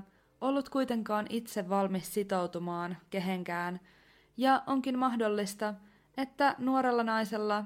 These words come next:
oli useampia kiinnostuksen kohteita, joita nimitetään ehkä hieman virheellisesti poikaystäviksi. Osa lähteistä kertoo hänellä olleen meneillään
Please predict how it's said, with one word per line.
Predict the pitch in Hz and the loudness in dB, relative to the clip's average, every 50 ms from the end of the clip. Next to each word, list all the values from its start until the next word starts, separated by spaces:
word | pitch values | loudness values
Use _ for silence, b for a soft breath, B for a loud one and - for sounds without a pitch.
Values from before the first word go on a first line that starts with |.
| - - - - - | -6 -12 -20 -14 -8
oli | - 240 240 240 240 240 233 233 - | -4 -2 2 4 4 4 4 4 0
useampia | - 240 233 - 233 214 196 190 190 180 185 180 180 180 175 - - - - | -4 -4 -2 0 2 2 4 2 2 2 2 0 0 0 -2 -6 -12 -16 -8
kiinnostuksen | - 202 196 190 185 180 - - 190 190 - 190 180 180 | -2 0 0 2 0 0 -2 -4 -6 -6 -4 -4 -4 -2
kohteita, | 180 185 180 - - - - 175 170 170 - 180 175 175 - b b b b b b b b b | -2 -2 -2 -2 -4 -6 -4 -2 -2 -2 -2 -2 -4 -4 -6 b b b b b b b b b
joita | - 226 240 247 247 269 269 - - - | 0 2 2 4 4 2 0 -2 -4 -4
nimitetään | 240 240 240 247 240 233 226 220 - 220 214 214 214 214 214 202 196 B B B B B B B | -4 -2 0 -2 -2 -2 -4 -4 -2 -2 0 2 2 0 0 -4 -8 B B B B B B B
ehkä | 214 214 190 196 - 226 214 214 - 185 175 | -2 -2 -2 -2 0 0 0 0 0 -2 -2
hieman | 220 214 208 208 202 196 | -2 0 0 0 0 0
virheellisesti | 185 196 196 190 180 190 185 175 175 170 165 170 165 - - - 175 170 170 160 - - _ _ - | 0 0 0 2 0 0 0 0 -2 -4 -4 -6 -8 -8 -8 -6 -6 -6 -6 -6 -10 -20 _ _ -8
poikaystäviksi. | 165 165 165 165 - - - 165 - - - - - - 202 - - 240 247 214 - - _ _ b b b b b b b b b b b b b b _ - | -4 -4 -4 -4 -4 -6 -8 -8 -8 -10 -12 -12 -12 -12 -12 -12 -10 -10 -10 -10 -12 -16 _ _ b b b b b b b b b b b b b b _ 0
Osa | 202 190 196 233 226 | 0 2 4 4 4
lähteistä | 226 233 208 - 247 240 233 233 233 | 4 4 2 2 -2 -2 -2 -2 -4
kertoo | 233 240 233 226 226 226 - 233 226 226 226 226 233 233 233 - | -2 0 0 0 0 -2 -2 -2 0 0 0 0 -2 -4 -8 -8
hänellä | - 226 220 220 220 220 214 - | -6 -4 -2 0 0 0 0 0
olleen | - 220 220 220 214 214 214 214 | 2 2 2 4 2 2 2 0
meneillään | 220 220 214 214 214 214 208 202 202 202 202 202 202 202 202 - | 0 2 2 2 2 2 2 2 2 2 4 4 2 2 0 -4